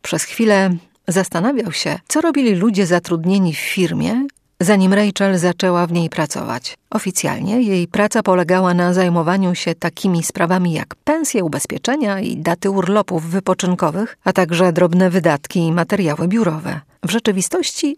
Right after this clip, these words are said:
stała się osobą, której wszyscy zwierzali się z kłopotów, zarówno w biurze, jak i poza nim. I teraz wiedziała o pracownikach kazaletów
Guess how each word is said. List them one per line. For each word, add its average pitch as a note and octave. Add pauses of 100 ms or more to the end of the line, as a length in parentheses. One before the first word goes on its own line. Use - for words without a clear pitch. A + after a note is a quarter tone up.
(100)
stała G#3
się E3
osobą, F3+
której F#3
wszyscy -
zwierzali E3+
się D#3
z -
kłopotów, -
zarówno F#3
w E3+
biurze, F#3+
jak F3
i F3
poza F3+
nim. E3 (180)
I F3
teraz - (120)
wiedziała F#3+
o E3
pracownikach E3+
kazaletów F#3